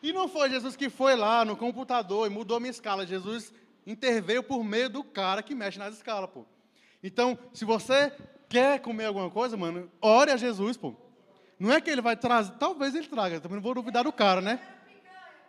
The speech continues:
Mas é, pô, alguém, algum irmão abençoador vai, sei lá, pensa em você do nada. É, pô. Ore pra que apareçam esses irmãos nessa igreja, irmão. Tá faltando bênção porque não tem esses irmãos.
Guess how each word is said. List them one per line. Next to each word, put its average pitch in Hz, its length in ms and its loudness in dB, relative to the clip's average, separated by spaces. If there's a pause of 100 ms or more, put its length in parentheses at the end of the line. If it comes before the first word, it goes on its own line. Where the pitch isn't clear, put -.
(120)
Mas 254 380 6
é, 294 320 8
pô, 294 260 4
alguém, 226 360 4
algum 269 280 4
irmão 262 280 8
abençoador 269 840 2
vai, 226 300 2
sei 262 140 -2
lá, 233 180 4
pensa 262 300 -2
em 277 40 -8
você 277 160 -6
do 277 140 -4
nada. 269 340 0 (800)
É, 262 280 -2
pô. 233 180 -12 (2000)
Ore 220 260 8
pra 302 100 -2
que 247 160 0
apareçam 220 340 2
esses 190 80 -4
irmãos 208 220 2
nessa 214 220 0
igreja, 175 360 -2
irmão. 123 140 -12 (1120)
Tá 202 120 -2
faltando 208 340 4
bênção 214 240 2
porque 226 160 0
não 233 100 0
tem 247 140 -4
esses 226 120 -6
irmãos. 269 460 -2